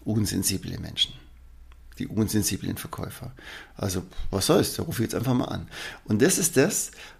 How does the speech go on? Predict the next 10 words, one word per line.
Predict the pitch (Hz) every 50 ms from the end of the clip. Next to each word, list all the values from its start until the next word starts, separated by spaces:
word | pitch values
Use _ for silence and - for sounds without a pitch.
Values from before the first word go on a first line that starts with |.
| - -
wo | 104 104 101 113 113 110 107 - - - - - - - _ _ - - - - - - - - - - - -
Sensibelchen | - - 113 104 110 110 139 196 - 123 120 - - 101 101 101 - -
ein | - -
bisschen | - 160 160 - 180 180 - - - -
sich | - - 131 - - - - _
was | - 127 127 -
abschauen | - - - - - 170 143 110
können. | 104 - 104 92 90 90 90 - - -
Und | - 101 98
zwar, | - - 107 104 104 101 -